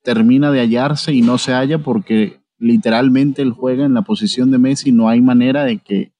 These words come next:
la, o sea, no hay manera de que él pueda asumir otros galones. Y la otra cosa que me preocupa es viendo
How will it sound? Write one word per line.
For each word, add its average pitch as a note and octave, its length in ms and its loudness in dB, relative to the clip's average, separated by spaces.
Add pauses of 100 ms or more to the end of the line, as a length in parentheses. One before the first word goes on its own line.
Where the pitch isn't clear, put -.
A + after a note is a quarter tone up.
(500)
la, - 280 -4 (200)
o A2+ 100 -2
sea, A2+ 200 -2
no B2 220 4
hay D#3 140 2
manera D3+ 360 2
de A#2+ 120 0
que A#2+ 80 -4
él A2+ 80 2
pueda C3+ 160 -2
asumir C3+ 380 2
otros B2+ 260 -2
galones. B2 440 0 (680)
Y C3 180 4
la A2+ 180 4
otra C3 280 0
cosa D#3 240 -4
que D#3+ 80 -2
me C#3+ 120 0
preocupa B2+ 440 -4
es C3+ 80 -2
viendo D#3 480 0